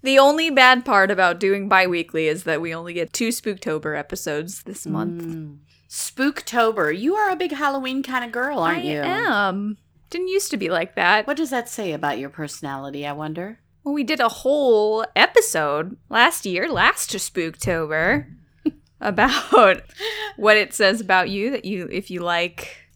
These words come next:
Speaker 2: Scary movies and
Speaker 1: Yeah, yeah, yeah, yeah. Episode thirty-six.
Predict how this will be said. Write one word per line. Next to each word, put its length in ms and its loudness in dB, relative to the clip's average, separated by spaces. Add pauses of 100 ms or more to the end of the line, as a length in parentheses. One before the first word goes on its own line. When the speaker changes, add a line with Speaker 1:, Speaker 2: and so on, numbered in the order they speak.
(120)
Speaker 2:
Scary 400 -4
movies 600 -8
and 100 -6
Speaker 1:
Yeah, 340 2
yeah, 260 -4
yeah, 280 -4
yeah. 340 -6 (280)
Episode 380 0
thirty-six. 880 -6